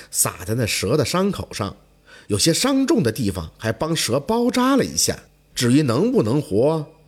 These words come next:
嘿，那就只能听天由命喽。王虎抓起那只老鹰就回了家。这一对鹰爪可是好东西，村里人都喜欢用鹰爪炮制以后做成痒痒挠，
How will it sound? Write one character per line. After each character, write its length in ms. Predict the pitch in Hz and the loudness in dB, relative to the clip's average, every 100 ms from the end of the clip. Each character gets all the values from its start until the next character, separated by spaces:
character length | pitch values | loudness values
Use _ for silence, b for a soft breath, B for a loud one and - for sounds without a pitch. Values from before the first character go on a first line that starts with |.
| - | -4
嘿， 240 | 107 - - B B | -4 -4 -14 B B
那 100 | B | B
就 140 | 98 110 | -2 -2
只 160 | - | -2
能 160 | 90 120 | -2 -2
听 260 | - 151 143 | 0 2 2
天 200 | 151 151 | 2 4
由 180 | 139 | 2
命 240 | 175 185 147 | 4 4 4
喽。 360 | 139 90 - - _ _ B B B | 2 0 -6 -20 _ _ B B B
王 260 | - 120 196 | -4 0 0
虎 240 | - 110 | 0 2
抓 280 | 135 180 170 | 2 2 0
起 140 | - 131 | 0 2
那 100 | 135 | 2
只 100 | 160 | 2
老 220 | 120 113 | 2 2
鹰 280 | 165 196 170 | 2 2 2
就 140 | 120 | 0
回 220 | - 143 | 2 2
了 100 | 170 | 2
家。 340 | 101 170 190 - _ _ - | 0 0 -2 -6 _ _ -2
这 140 | 254 | 0
一 180 | 131 127 | 2 2
对 160 | 151 107 | 2 0
鹰 280 | 143 190 | 0 0
爪 320 | 139 - - 135 | -2 -4 -6 -4
可 160 | 101 | -2
是 80 | 101 | -2
好 200 | 92 67 | -4 -6
东 220 | 92 95 | -6 -4
西， 220 | 92 - - _ B B B | -6 -10 -16 _ B B B
村 260 | B - 220 | B 2 2
里 60 | 175 | 4
人 260 | 113 147 175 | 2 0 0
都 200 | 247 247 | 0 2
喜 200 | - 120 | 2 2
欢 120 | 170 | 4
用 140 | 175 | 4
鹰 180 | 160 202 | 4 2
爪 220 | 139 92 | 0 -2
炮 300 | 113 226 175 | -4 0 0
制 180 | 156 180 | 2 2
以 100 | 95 | 2
后 220 | 113 165 | 2 2
做 100 | 139 | 2
成 160 | 143 208 | 2 0
痒 160 | 120 | -2
痒 140 | 90 92 | -4 -6
挠， 380 | 95 151 214 | -4 -2 -4